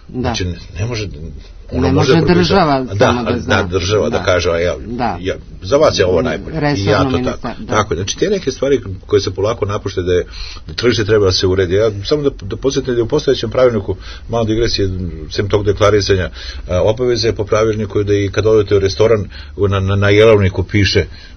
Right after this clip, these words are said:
Speaker 2: da ima, da li neki od tih sastojaka ima aler-, alergen u sebi. A
Speaker 1: Da li
Speaker 2: nemate
Speaker 1: ima
Speaker 2: ni,
Speaker 1: gluten,
Speaker 2: ni samo
Speaker 1: da li
Speaker 2: jedan restoran i to, ja mislim da je to više šaljivo, e, izneo, nema smisla da ga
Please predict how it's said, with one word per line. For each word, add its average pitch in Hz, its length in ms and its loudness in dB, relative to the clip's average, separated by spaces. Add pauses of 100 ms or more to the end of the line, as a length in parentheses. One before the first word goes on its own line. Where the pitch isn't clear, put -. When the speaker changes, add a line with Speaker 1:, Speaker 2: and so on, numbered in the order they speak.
(140)
Speaker 2:
da 92 240 2
ima, 95 240 2 (160)
da 87 240 0
li 101 140 4
neki 98 220 0
od 92 80 2
tih 92 320 -4
sastojaka 95 640 0
ima 95 140 0
aler-, 87 300 0 (260)
alergen 92 380 4
u 76 100 -6
sebi. 80 320 -6 (480)
A 151 100 -6
Speaker 1:
Da 143 140 2
li 135 60 4
Speaker 2:
nemate 147 200 6
Speaker 1:
ima 139 80 4
Speaker 2:
ni, 135 100 2
Speaker 1:
gluten, 139 360 2
Speaker 2:
ni 147 40 2
samo 180 220 2
Speaker 1:
da 175 80 2
li 135 80 6
Speaker 2:
jedan 120 240 4
restoran 113 420 2
i 98 100 -2
to, 113 260 4 (300)
ja 110 100 0
mislim 110 220 -2
da 98 60 2
je 98 60 2
to 110 100 0
više 110 260 0
šaljivo, 110 560 2 (560)
e, 92 340 2
izneo, 95 280 2
nema 92 180 0
smisla 95 280 -4
da 92 140 2
ga 87 200 2